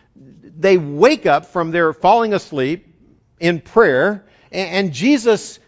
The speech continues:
no longer looks like a mere human being. It just says his face was as bright as the sun. It says his, his clothing was transfigured and glowed. This is Jesus in his glorified state.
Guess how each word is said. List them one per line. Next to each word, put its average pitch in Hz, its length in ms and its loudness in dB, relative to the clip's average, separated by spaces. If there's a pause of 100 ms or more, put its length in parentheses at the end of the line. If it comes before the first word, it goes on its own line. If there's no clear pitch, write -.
no 202 160 4
longer 220 340 0
looks 220 260 -4
like 202 180 -2
a 170 60 0
mere 185 280 0
human 175 420 -6
being. 156 420 -4 (220)
It 170 100 -2
just 202 280 -2
says 202 260 -2
his 165 220 -4
face 214 460 -4
was 156 220 -4
as 131 160 -4
bright 143 460 -4
as 143 240 -10
the 127 140 -10
sun. 98 720 -8 (480)
It 147 100 -8
says 180 240 0
his, 147 240 -8 (160)
his - 400 -4
clothing 196 600 0
was 139 200 -4
transfigured 160 760 -2
and 123 180 -8
glowed. 135 640 -2 (240)
This 226 220 0
is 165 180 -8
Jesus 240 720 -2
in 180 200 -6
his 160 220 -2
glorified 165 880 -4
state. - 640 -8